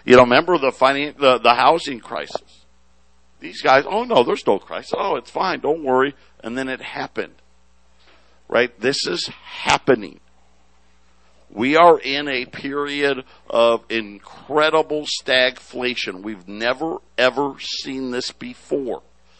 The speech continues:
We've seen hyperinflation, not stagflation. What's the difference, you say? The difference is simple.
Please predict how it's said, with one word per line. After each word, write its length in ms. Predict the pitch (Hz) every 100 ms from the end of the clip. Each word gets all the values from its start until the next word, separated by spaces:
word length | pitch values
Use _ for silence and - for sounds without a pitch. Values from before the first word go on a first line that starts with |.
| _
We've 120 | 87 90
seen 300 | 104 123 127
hyperinflation, 1120 | - 180 - 151 120 110 117 107 - 110 113 _ _ _ _ -
not 240 | 95 98
stagflation. 880 | - 156 156 160 - 104 - 90 92
What's 240 | 127 -
the 140 | - 160
difference, 580 | - 175 - 135 - 107
you 80 |
say? 240 | 110 110 95
The 100 | 92
difference 440 | 95 104 135 -
is 200 | 135 -
simple. 460 | - 196 - 90